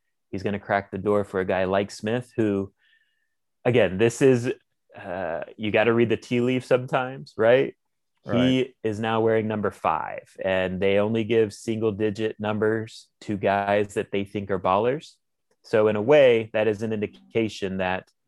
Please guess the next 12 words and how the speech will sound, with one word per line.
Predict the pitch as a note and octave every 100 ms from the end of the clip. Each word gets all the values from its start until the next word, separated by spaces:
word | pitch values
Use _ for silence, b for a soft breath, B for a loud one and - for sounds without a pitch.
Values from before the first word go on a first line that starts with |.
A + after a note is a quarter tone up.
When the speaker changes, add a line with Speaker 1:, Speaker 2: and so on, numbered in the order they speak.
| _ _
Speaker 1:
people | C3 A2+ A2+
around | A2 G#2+
the | G2+
U | G2+
M | F#2
program | - G#2+ F#2 F2+ F2 F2+ F#2
are | F#2 F2+
high | - F#2+ F#2+
on | F2+ F2
Smith's | - F#2 F2 -
talent. | - F2+ D#2 - _ _ _ _ _ _
Um, | F#2 E2 D#2+ - -